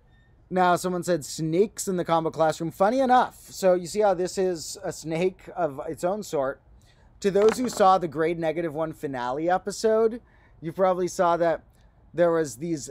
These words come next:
things called slender salamanders that I found in the classroom. Salamanders in the combo classroom. From, uh, it, like, flooded after all of those rains.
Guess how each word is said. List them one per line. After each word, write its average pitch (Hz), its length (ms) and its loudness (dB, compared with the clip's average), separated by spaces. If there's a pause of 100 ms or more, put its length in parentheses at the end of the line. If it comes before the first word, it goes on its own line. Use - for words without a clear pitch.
(120)
things 175 240 -6
called 160 260 -4
slender 214 960 -6
salamanders 156 1300 -6
that 147 140 -2
I 147 120 0
found 156 360 -4
in 139 100 -12
the 139 60 -12
classroom. 139 380 -6
Salamanders 240 1000 -2
in 277 100 -6
the 349 80 -2
combo 302 420 0
classroom. 117 540 -12 (600)
From, 196 340 2
uh, 185 160 -2
it, 190 260 -2
like, 175 240 -2
flooded 170 680 2
after 151 420 -2
all 156 160 2
of 147 80 -4
those 139 200 -2
rains. 127 720 -6